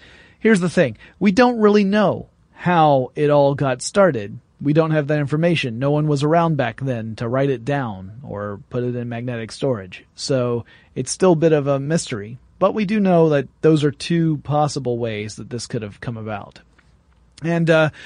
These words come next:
you can also render magnets inert by changing the alignment of the magnetic domains within it. If you heat a magnet up beyond its Curie point,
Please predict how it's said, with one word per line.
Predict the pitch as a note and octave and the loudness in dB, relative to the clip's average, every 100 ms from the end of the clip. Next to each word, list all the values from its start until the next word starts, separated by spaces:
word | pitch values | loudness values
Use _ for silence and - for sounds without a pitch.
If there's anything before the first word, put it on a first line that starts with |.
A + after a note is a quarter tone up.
| - | -2
you | G3+ G#3+ | 2 2
can | A#3+ | 2
also | G3 C#4+ - E3+ C#3 F#3+ - _ | 0 -2 2 2 2 -2 -8 _
render | C#3+ E3+ F#3+ F#3 F3+ | 0 2 4 4 2
magnets | E3 F3 G3 G3 - - | 2 0 0 -2 -6 -6
inert | F#3 F3+ A3+ A3+ - - - _ | 0 0 0 -2 -6 -14 -18 _
by | C#3+ D3 | -2 -2
changing | - - G3+ A3+ A3 D#3 C3 A2+ C#3+ | -2 -4 -2 -2 0 0 -4 -6 -4
the | D3+ | 2
alignment | D#3 C3 C#3 C3 B2 G#2 | 2 2 -2 -4 -6 -6
of | C3+ C3+ | -6 -4
the | C3+ | -4
magnetic | C3+ C3 C3 B2 A2+ | -4 -4 -4 -6 -8
domains | C#3 C3+ C3 A#2 A2+ G#2+ | -6 -4 -4 -6 -8 -8
within | B2+ B2 A2+ | -6 -6 -6
it. | - - _ - - - | -10 -20 _ -20 -20 -4
If | D3+ | 0
you | E3 | 4
heat | D#3 C3 G#3+ G#3+ | 4 4 -2 -2
a | F3+ | -4
magnet | D#3 D3 D3+ E3 D#3 | -2 0 0 0 0
up | D#3 D#3 - | 0 -2 -2
beyond | C3+ C3+ C#3+ | -2 -2 -2
its | C3+ - | -4 -8
Curie | - - F#3+ D#3+ C3 | -6 2 4 4 0
point, | B2 A2+ A2+ C3+ | -6 -12 -12 -14